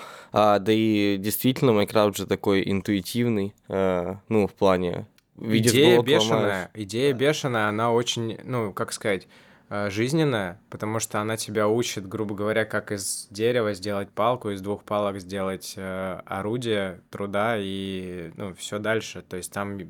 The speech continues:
Speaker 2: логика банально проста, то, как развивался человек условно, и это засунули в такую кирпичную игру, э, состоящую только из блоков, и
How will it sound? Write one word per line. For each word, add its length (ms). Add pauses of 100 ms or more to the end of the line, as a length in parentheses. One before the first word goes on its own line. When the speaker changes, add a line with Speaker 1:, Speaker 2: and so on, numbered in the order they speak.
Speaker 2:
логика 720 (600)
банально 680
проста, 720 (160)
то, 140
как 200
развивался 640
человек 540
условно, 520
и 80
это 180
засунули 520
в 80
такую 420
кирпичную 680
игру, 340 (720)
э, 760
состоящую 580
только 360
из 120
блоков, 480 (280)
и 340